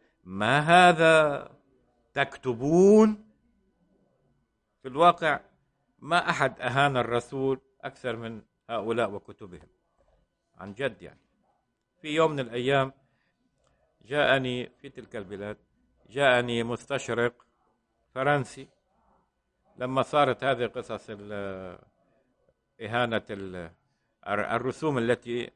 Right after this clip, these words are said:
أسيء بها إلى رسول الله صلى الله عليه وآله وسلم في الدنمارك، و-، وصار ضجة عالمية وكذا، صار يقاطع البضائع الدنماركية وإلى آخره.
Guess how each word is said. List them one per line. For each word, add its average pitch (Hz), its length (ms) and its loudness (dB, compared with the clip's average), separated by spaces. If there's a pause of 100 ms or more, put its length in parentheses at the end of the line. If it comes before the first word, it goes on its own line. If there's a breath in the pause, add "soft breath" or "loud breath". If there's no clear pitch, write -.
(360)
أسيء 107 580 -4
بها 113 240 0
إلى 107 260 0
رسول 104 260 -10
الله 101 160 -6
صلى 95 280 -12
الله 101 260 -4
عليه 98 240 -6
وآله 98 240 -8
وسلم 170 400 -6
في 175 100 -8
الدنمارك، 127 640 0
و-، 123 320 2 (480 soft breath)
وصار 139 380 0
ضجة 123 320 0
عالمية 117 760 4
وكذا، 101 880 -2
صار 95 280 -14
يقاطع 117 440 -6
البضائع 101 500 -2
الدنماركية 98 800 -12
وإلى 120 320 -6
آخره. 104 300 -10